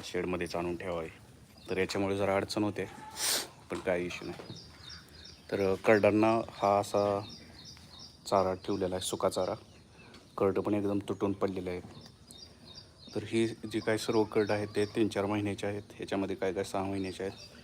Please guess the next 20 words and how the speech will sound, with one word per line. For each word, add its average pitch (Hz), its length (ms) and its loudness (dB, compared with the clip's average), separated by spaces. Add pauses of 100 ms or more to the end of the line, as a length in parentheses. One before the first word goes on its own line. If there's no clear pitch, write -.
(540)
आणि 98 180 0
ह्याच्यातीलच 107 580 0
लॉट 101 280 0
आम्ही 98 200 0
बऱ्यापैकी 95 680 -2
विकायला 95 400 0
नेतो. 92 280 -4 (1400)
तर 101 60 -4
इथं 101 240 2
बऱ्याचदा 104 580 6
व्यापारी 101 340 4
वगैरे 98 280 6
येतात 98 320 2
किंवा 95 400 4 (420)
करडं 95 240 4
घेऊन 95 240 0
जातात 95 300 0 (400)
आणि 92 500 -2 (160)
ह्याची 95 240 -4
जर 101 100 2